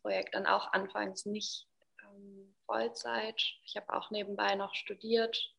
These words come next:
ähm, hatte aber immer schon eine gewisse Vision dahinter, dass das jetzt schon das Ding ist, was ich langfristig machen möchte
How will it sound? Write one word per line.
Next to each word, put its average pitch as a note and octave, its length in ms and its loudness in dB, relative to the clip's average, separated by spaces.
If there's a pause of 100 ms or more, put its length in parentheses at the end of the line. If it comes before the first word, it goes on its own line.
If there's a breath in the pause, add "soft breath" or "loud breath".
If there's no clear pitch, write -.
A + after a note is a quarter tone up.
(200)
ähm, G3+ 240 2
hatte G#3 320 6
aber G3+ 320 6
immer G#3+ 240 0
schon G3+ 340 4 (680 soft breath)
eine G#3+ 120 4
gewisse A3+ 440 10
Vision G3+ 480 4
dahinter, F#3 500 4
dass F#3 220 2
das G#3+ 260 6
jetzt - 260 6
schon G#3 320 2
das G3 220 4
Ding G3+ 200 4
ist, F#3+ 200 2
was G3 220 2
ich F#3+ 260 -4 (260 loud breath)
langfristig F#3+ 640 6
machen F3+ 360 2
möchte F3 520 0